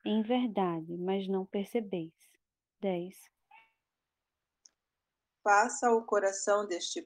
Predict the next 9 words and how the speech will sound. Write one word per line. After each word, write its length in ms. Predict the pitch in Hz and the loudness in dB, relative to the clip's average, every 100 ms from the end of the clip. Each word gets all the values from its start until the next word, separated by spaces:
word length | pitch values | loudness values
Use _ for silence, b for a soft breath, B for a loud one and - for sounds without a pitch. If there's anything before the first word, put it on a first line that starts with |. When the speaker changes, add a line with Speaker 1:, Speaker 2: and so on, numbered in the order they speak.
| - | -2
Speaker 2:
povo 440 | 185 196 180 160 | 2 2 0 -8
ficar 680 | - 165 - 185 165 147 143 - 156 | -12 -14 -4 2 4 2 -2 -14 -6
lento 680 | 165 175 202 233 233 254 - | -2 0 0 -2 -4 -8 -4
como 540 | 202 196 185 180 208 | -4 -2 -4 -6 -2
um 160 | 240 233 | -2 -2
gordo, 760 | 339 330 330 - - 226 233 - _ _ _ _ _ - | -2 0 -2 -6 -10 -8 -8 -12 _ _ _ _ _ -2
ensurdeça-lhes 1600 | 214 247 - 233 233 160 180 214 240 - 220 202 208 208 - | 0 0 -2 -4 -6 -4 -2 -2 -2 -4 -4 -2 -4 -4 -6
os 240 | - - 359 | -8 -8 -4
ouvidos 960 | 330 - 349 170 180 214 247 - - | -4 -6 -10 -10 -8 -8 -8 -8 -12